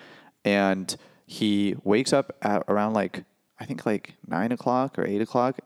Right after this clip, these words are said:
and then he, like, he says he, he just kinda putzes around in the beginning hours of the day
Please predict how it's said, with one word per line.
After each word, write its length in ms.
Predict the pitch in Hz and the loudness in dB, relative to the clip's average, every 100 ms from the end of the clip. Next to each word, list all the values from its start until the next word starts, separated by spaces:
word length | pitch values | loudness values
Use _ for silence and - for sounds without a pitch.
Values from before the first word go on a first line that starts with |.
| - | -6
and 160 | 95 | -2
then 140 | 104 101 | -2 -2
he, 180 | 107 | -2
like, 160 | 95 95 _ _ _ _ | -2 -4 _ _ _ _
he 140 | - 98 | -8 -2
says 220 | 127 120 - | 0 0 -6
he, 140 | 117 | -14
he 160 | - 113 | -14 -8
just 160 | 113 | -8
kinda 180 | - 113 - | -4 -4 -2
putzes 400 | - 117 - 98 | -2 -2 -2 -2
around 500 | 98 92 104 98 101 - - _ _ - | 0 2 2 0 -4 -12 -20 _ _ -6
in 140 | 107 95 | -4 -2
the 80 | |
beginning 640 | 92 - 104 107 104 101 95 | -4 -4 -2 -2 -2 -4 -6
hours 340 | 101 95 101 98 | -2 0 2 2
of 60 | |
the 80 | 92 | 0
day 400 | 87 92 117 156 | 2 2 2 -2